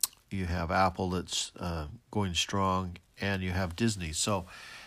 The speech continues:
if I were looking at percentage change, I would say Disney and Apple are, are really, uh,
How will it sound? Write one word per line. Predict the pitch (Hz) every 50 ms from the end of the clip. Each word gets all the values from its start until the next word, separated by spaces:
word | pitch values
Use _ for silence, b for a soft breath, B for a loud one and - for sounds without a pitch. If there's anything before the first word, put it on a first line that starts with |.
| B B
if | - 107 107 117
I | 107 107
were | 104 104 104
looking | 110 113 117 - - 104 101
at | 104 98 - -
percentage | 101 95 - - 104 98 98 95 90 90 -
change, | - - 104 95 92 92 90 92
I | 92
would | 90 92 87
say | - - - 90
Disney | 85 82 95 98 90 87 - 98 95 92 90
and | 85 80
Apple | 87 87 87 85 82 - - 85
are, | 85 85 85 85 82 - -
are | 92 87 87
really, | 87 85 92 92 92 87 85 80 78 80 B B B B B B B B B B B -
uh, | 87 90 87 85 82 80